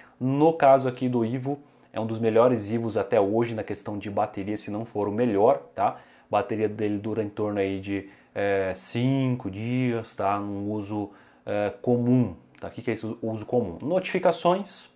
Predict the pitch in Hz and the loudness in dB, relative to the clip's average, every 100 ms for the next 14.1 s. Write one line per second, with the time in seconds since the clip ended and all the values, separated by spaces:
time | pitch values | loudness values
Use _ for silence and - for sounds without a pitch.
0 | _ _ - _ _ _ - 120 127 131 | _ _ -20 _ _ _ -12 -4 0 4
1 | 123 123 120 117 113 143 143 160 175 180 | 4 2 -2 -2 -2 -4 -2 0 0 -2
2 | - - - _ - 135 156 151 139 131 | -10 -18 -20 _ -4 2 2 4 2 2
3 | 135 - 147 165 180 - _ _ _ _ | -2 0 2 2 0 -8 _ _ _ _
4 | - 151 175 175 _ _ _ - 139 151 | -4 0 0 -2 _ _ _ -10 0 4
5 | 127 131 123 117 113 139 139 127 104 98 | 6 4 2 0 0 2 2 0 0 -2
6 | 104 135 139 95 104 113 101 92 110 101 | -2 0 2 2 2 2 0 0 0 0
7 | 101 - - 104 104 107 117 101 101 - | -8 -10 -6 -4 -4 2 2 2 -4 -8
8 | - 113 117 110 127 139 - - - - | -8 -6 -6 -2 0 0 -4 -20 -20 -12
9 | - 104 117 113 110 104 104 104 104 104 | -8 -4 -4 -4 2 6 6 4 0 -4
10 | 92 - 98 95 107 101 101 110 101 110 | -4 0 2 4 6 8 8 6 4 -2
11 | 113 101 110 95 - 104 98 104 104 107 | 0 4 4 2 -6 -6 -4 0 2 4
12 | 120 - 87 - _ - 123 120 117 117 | 2 0 -12 -16 _ -12 -6 -4 2 2
13 | - 113 110 110 110 117 113 127 131 80 | 2 -2 0 -2 -2 -4 -2 -2 -2 -4
14 | - | -14